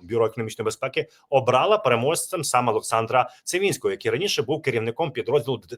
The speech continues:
детективів у другому головному управлінні набу. Тридцятого червня, через п'ять днів, комісія передала прем'єр-міністру України подання щодо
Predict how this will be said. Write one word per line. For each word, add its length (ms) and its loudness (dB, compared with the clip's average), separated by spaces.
детективів 560 -4
у 120 0
другому 540 2
головному 440 0
управлінні 720 -2
набу. 440 0
Тридцятого 600 0
червня, 280 0
через 280 -6
п'ять 240 0
днів, 240 -6
комісія 400 -2
передала 400 2
прем'єр-міністру 600 -4
України 540 0
подання 420 4
щодо 440 -2